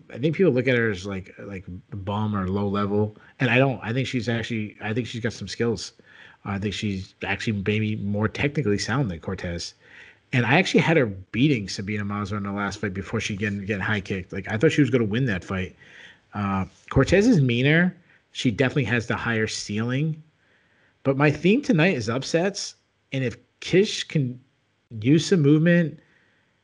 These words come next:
use the same high output that she did against Mazo, if she can avoid the clinch, avoid some of the wrestling.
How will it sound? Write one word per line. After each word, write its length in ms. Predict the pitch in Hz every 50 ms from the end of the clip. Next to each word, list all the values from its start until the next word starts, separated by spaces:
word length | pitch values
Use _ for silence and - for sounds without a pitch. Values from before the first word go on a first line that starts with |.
| _ _ _ _ _ _ _ _ _
use 340 | - 107 107 120 135 143 127
the 60 | 139
same 280 | 131 - 147 143 143 135
high 240 | 110 110 120 131
output 340 | 127 131 135 - - 151 143
that 100 | 135 131
she 160 | - - 131
did 160 | 110 117 127 127
against 420 | 117 113 127 127 123 113 - -
Mazo, 580 | 117 110 110 117 123 113 139 139 139 139 139 110
if 40 |
she 160 | - - 131 120
can 140 | - 135
avoid 300 | 120 104 95 123 135 135
the 80 | 120 120
clinch, 440 | - - 127 127 131 135 131 - 123
avoid 480 | 107 92 95 107 117 123 127 120 131 - _ _ _ _ _ _ _ _ _ _ _ _ _ _ _
some 180 | - - - 120
of 60 | 123
the 80 | 120 117
wrestling. 560 | 107 113 120 117 - 139 135 135 131 131 131